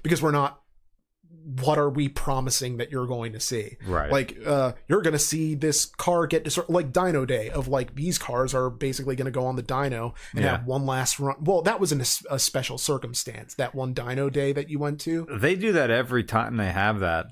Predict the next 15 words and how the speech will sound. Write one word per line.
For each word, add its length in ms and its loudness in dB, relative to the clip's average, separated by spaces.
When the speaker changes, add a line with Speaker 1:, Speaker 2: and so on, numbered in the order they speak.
Speaker 1:
Oh, 140 4
they 100 0
do? 360 0
Speaker 2:
They 80 6
Speaker 1:
All 40 4
right. 100 2
Speaker 2:
send 260 2
a 280 -2
car 240 4
that's 160 0
going 220 4
to 40 4
the 80 4
junkyard 500 2
anyway, 460 2